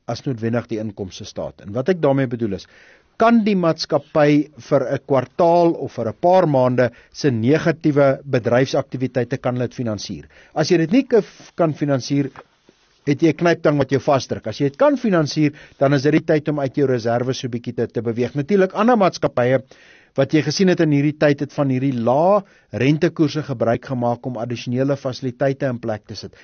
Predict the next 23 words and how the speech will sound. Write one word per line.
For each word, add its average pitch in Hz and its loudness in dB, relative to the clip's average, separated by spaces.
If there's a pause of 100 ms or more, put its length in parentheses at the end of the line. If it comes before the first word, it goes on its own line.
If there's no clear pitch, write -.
(100)
En 147 -2
daar's 151 2
'n 147 2
heel 160 4
party 170 2
maatskappye, 156 -2
onder 127 -6
andere 143 0
Bidwest 139 -4
waar 131 0
ons 117 -10
later 117 -4
praat, 123 -2 (320)
het 160 0
hierdie 151 2
tyd 160 2
gebruik 139 0
om 135 -6
fasiliteite 156 0
in 156 0
plek 143 -2
te 127 -4
kry. 98 -6